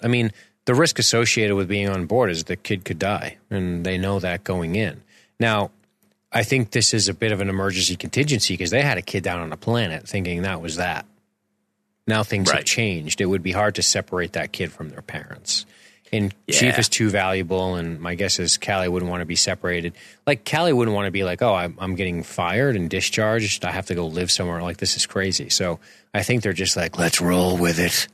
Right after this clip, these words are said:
Speaker 1: and see what happens,"
Speaker 2: <laughs>
Speaker 1: you know?
Speaker 2: Just tolerate this fucking baby.
Speaker 1: That's it.
Speaker 2: Nikki, icky, Nikki, icky, Nikki, stinky diaper, Nikki.
Speaker 1: <laughs> Awesome.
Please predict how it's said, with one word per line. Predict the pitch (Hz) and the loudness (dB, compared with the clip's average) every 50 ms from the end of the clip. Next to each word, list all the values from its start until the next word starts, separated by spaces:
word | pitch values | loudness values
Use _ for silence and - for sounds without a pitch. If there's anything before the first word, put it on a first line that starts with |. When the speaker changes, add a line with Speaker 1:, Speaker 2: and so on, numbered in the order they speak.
| _ _ _ _ _ _ _ | _ _ _ _ _ _ _
Speaker 1:
and | - 95 90 | -2 0 2
see | - - 107 98 | 2 2 2 2
what | 87 - - 95 | 2 2 2 0
happens," | 87 92 90 - 85 85 87 90 - - | 0 0 0 0 -2 -2 0 0 0 0
Speaker 2:
<laughs> | |
Speaker 1:
you | 92 87 | 0 0
know? | 90 90 95 95 - _ _ _ _ _ _ _ _ _ _ _ _ _ _ _ _ _ _ _ _ _ _ _ | 0 -2 -2 -4 -6 _ _ _ _ _ _ _ _ _ _ _ _ _ _ _ _ _ _ _ _ _ _ _
Speaker 2:
Just | - - - - - | -6 -4 -4 -4 -2
tolerate | - 76 73 76 78 76 73 71 69 65 - | 0 0 0 0 0 0 0 0 0 -2 -4
this | 69 65 - | -6 -6 -4
fucking | - - 80 76 - - 80 78 | -2 -2 -2 -2 -2 -6 -8 -4
baby. | - - 78 76 71 69 67 64 117 - - _ _ _ _ _ _ | -2 0 0 2 2 2 0 0 -2 -6 -12 _ _ _ _ _ _
Speaker 1:
That's | - 87 - - | -8 -4 -2 0
it. | - 95 87 - - - | 0 0 -2 -2 -4 -2
Speaker 2:
Nikki, | 104 113 110 - 135 - - 92 | -2 -2 0 0 -2 0 0 0
icky, | 98 - - 101 101 | 0 0 2 2 2
Nikki, | 98 104 104 101 - - 80 87 - | 2 0 0 0 -2 -2 -2 0 0
icky, | 110 101 - 110 | 0 0 0 0
Nikki, | 101 101 98 - - 92 | 0 0 -2 -2 -2 -4
stinky | - - 107 104 92 98 | -2 -2 -2 -2 -2 -2
diaper, | 90 - 92 90 90 - 87 | 0 0 0 0 0 -2 -2
Nikki. | 87 92 90 - - - - - - - _ _ - | 0 0 -2 -2 -2 -4 -4 -4 -6 -10 _ _ -2
Speaker 1:
<laughs> | 127 107 - 120 107 - - 107 92 - 95 90 - - _ _ - _ - - _ _ - | -2 0 0 -2 -2 -2 -2 -4 -2 -2 -6 -6 -6 -10 _ _ -20 _ -20 -20 _ _ -16
Awesome. | - - - - - - - | -14 -14 -12 -12 -12 -12 -12